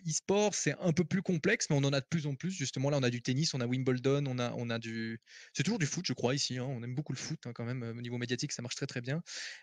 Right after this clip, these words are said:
Et, euh, du coup, du coup, du coup, je sais même pas si on a, oui, bah, il y a juste Canal eSports Club, en fait, qui ressort du lot, euh, pour le e-sport. En Suisse, comme, euh, émission, on a, on a eu quelques tentatives qui, pour l'instant, marchent, euh, plus ou moins bien,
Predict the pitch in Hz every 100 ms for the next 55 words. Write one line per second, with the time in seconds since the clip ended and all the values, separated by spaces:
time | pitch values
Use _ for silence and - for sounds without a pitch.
0 | _ 139 147 156 143 139 139 139 - 139
1 | 196 214 - 139 143 - 170 151 196 135
2 | 123 147 185 202 190 - 180 - 147 147
3 | 143 160 139 131 131 131 185 170 160 165
4 | 190 - 156 - 160 143 123 147 - 127
5 | 127 143 123 127 139 127 120 143 135 131
6 | - 147 175 139 - - - - - _
7 | - 165 - 220 269 - - - _ _
8 | _ _ 156 151 143 139 139 - 165 170
9 | 170 - 196 262 - _ _ _ - _
10 | _ 143 156 165 185 160 160 214 226 190
11 | 180 170 139 131 156 240 160 - _ _
12 | _ _ _ - 131 139 131 - 190 175
13 | 147 131 139 - - - 123 120 113 -
14 | 160 160 147 123 123 156